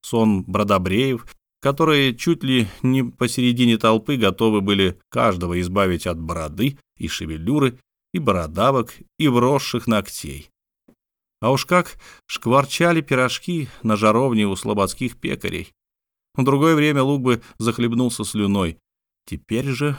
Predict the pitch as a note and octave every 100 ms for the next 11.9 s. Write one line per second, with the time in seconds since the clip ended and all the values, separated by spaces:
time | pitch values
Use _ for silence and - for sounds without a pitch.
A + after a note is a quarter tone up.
0 | - B2+ C3+ C3 C3 A2+ A#2+ G#2+ F#2+ G2
1 | G2 G#2 G#2 G2+ F#2+ A2 G2+ - D2 _
2 | _ _ _ _ - G#2 F#2+ F#2+ F#2+ A2+
3 | C3 B2 A2+ A2+ A2 G#2 G#2 G#2+ A2 G#2
4 | G2+ G2 F#2+ G2+ A#2+ G#2 E2+ D#2+ E2 E2+
5 | E2 F2 E2+ - A#2+ A#2+ G2 G2 G2+ G2
6 | F#2 _ _ - - A2+ G#2+ F#2+ - G#2
7 | F#2+ F#2 F#2+ G2+ G2 F#2 _ _ _ G2+
8 | F#2+ F2+ F2+ F2 E2+ D#2+ - E2+ C#2+ C#2+
9 | D2 _ _ - A#2 D3+ - C3 C3+ A#2
10 | G2 G2+ G#2+ G2+ G#2 G2 G2 F#2 F2 F2
11 | E2+ - F2+ F2 D2+ - - D2+